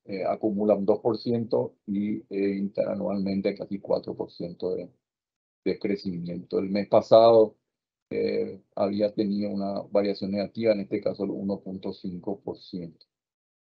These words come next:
En cuanto a los cortes de aves y, y de cerdo, eh, hubo un incremento en el caso de las aves del cero punto siete por ciento por aumentos en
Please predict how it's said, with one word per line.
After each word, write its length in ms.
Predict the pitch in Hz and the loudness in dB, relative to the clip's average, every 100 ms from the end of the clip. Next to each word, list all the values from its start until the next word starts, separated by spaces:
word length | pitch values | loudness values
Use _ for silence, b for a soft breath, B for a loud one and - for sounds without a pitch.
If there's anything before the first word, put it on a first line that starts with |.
| _ - | _ 0
En 160 | 110 | 0
cuanto 600 | 110 120 127 123 131 - | 6 6 6 4 4 4
a 360 | 110 110 110 110 | 6 8 8 6
los 160 | 120 | 4
cortes 380 | - 135 135 147 | 6 6 8 6
de 120 | 123 110 | 6 8
aves 420 | 120 143 143 123 | 10 10 8 4
y, 400 | 123 107 101 98 | -2 -4 -4 -6
y 160 | 107 107 | -2 -2
de 80 | 101 | 0
cerdo, 600 | 143 151 143 131 - - | 8 8 8 4 0 -6
eh, 220 | - 98 | -8 -6
hubo 200 | 98 104 | -4 -2
un 240 | 110 107 107 | -2 0 0
incremento 920 | 110 104 98 113 117 117 107 98 - | 0 0 2 0 2 4 4 2 -6
en 160 | - 98 | -8 -6
el 80 | 98 | -2
caso 240 | 98 95 | -2 0
de 60 | 104 | 0
las 160 | 101 - | 0 4
aves 280 | 101 101 | 4 4
del 100 | 101 98 | 0 -2
cero 280 | 101 98 | 0 0
punto 260 | - 98 104 | -2 -4 -4
siete 320 | 98 101 101 | -2 -4 -4
por 220 | 101 - | -6 -8
ciento 480 | - 135 135 - - - | -6 -6 -4 -4 -4 0
por 120 | 113 | 6
aumentos 540 | 107 95 101 98 107 | 6 4 -4 -2 -2
en 240 | 104 95 | -2 -8